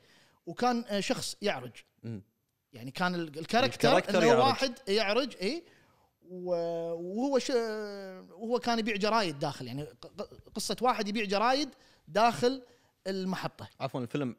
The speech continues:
Speaker 2: عن، عن البطل ه-، بهذا
Speaker 1: عن
Speaker 2: بطل
Speaker 1: البطل
Speaker 2: الفيلم؟
Speaker 1: هذا، لكن
Speaker 2: فهو
Speaker 1: المشكلة
Speaker 2: خذ بطولة؟
Speaker 1: إي، هو
Speaker 2: أها.
Speaker 1: يعني هو أخرج الفيلم، هو البطولة، لكن المشكلة إن الفيلم فيه فريد ال-، فريد شوقي وفيه هند رستم.
Speaker 2: مم.
Speaker 1: فلما حطوا البوستر،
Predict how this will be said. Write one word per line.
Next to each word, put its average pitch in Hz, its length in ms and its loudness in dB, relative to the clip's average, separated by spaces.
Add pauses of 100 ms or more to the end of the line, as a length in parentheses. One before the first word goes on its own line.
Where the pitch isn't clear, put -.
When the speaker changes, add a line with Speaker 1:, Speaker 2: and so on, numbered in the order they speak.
(120)
Speaker 2:
عن، 131 320 -4
عن 143 160 -2
البطل 131 480 -2
ه-، 120 120 -6 (100)
بهذا 135 280 0
Speaker 1:
عن 190 80 4
Speaker 2:
بطل 196 80 0
Speaker 1:
البطل 143 80 2
Speaker 2:
الفيلم؟ - 260 0
Speaker 1:
هذا، 131 160 -10
لكن 180 420 -4
Speaker 2:
فهو 143 180 6
Speaker 1:
المشكلة 147 260 2
Speaker 2:
خذ - 20 0
بطولة؟ 160 360 0 (360)
Speaker 1:
إي، 131 180 -8 (100)
هو 165 120 -6
Speaker 2:
أها. 156 60 -4
Speaker 1:
يعني 139 200 -8
هو 180 140 -2
أخرج 175 260 -10
الفيلم، 180 200 -8
هو 156 140 -8
البطولة، 156 440 -10
لكن 170 320 -8
المشكلة 165 440 -12 (500)
إن 165 120 -10
الفيلم 165 320 -8
فيه 190 140 -10
فريد 175 300 -8
ال-، 151 160 -14 (180)
فريد 175 240 -10
شوقي 208 300 -6 (760)
وفيه 208 220 -6
هند 156 120 -8
رستم. - 280 -14 (420)
Speaker 2:
مم. 107 140 -10 (840)
Speaker 1:
فلما 135 300 -10
حطوا 240 380 -4
البوستر، 151 460 -10